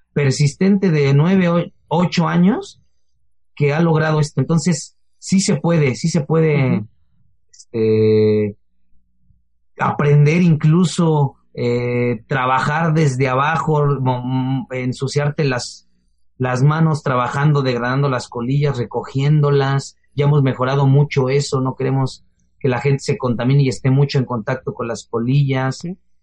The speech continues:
Speaker 1: Por eso también pedimos botella de plástico para que sea a la vez la mejor manera de confinarlas, en verdad. Entonces es una historia bien de emprendimiento, bien bonita.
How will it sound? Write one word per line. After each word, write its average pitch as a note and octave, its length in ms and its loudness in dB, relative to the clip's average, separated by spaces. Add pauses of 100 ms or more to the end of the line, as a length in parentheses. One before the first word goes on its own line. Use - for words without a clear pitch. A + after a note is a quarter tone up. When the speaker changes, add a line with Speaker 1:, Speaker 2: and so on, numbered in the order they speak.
(120)
Speaker 1:
Por C#3+ 120 0
eso D#3 200 0
también C#3+ 360 2
pedimos D3+ 680 2 (100)
botella C3+ 480 -2
de C3+ 120 0
plástico D3 600 -2
para A2+ 300 -4
que A2+ 440 -6 (340)
sea - 180 -2
a D3+ 40 0
la D#3+ 80 0
vez D#3+ 160 2
la E3+ 100 2
mejor D#3 360 2
manera C#3+ 360 2
de C3 120 -2
confinarlas, B2+ 680 -4
en A#2 100 -2
verdad. A#2+ 180 -2
Entonces D3+ 360 0
es F3 160 2
una F#3+ 100 6
historia F#3+ 260 0
bien F3+ 220 4
de D#3 60 2
emprendimiento, D3 760 2
bien D#3+ 200 2
bonita. C#3+ 460 0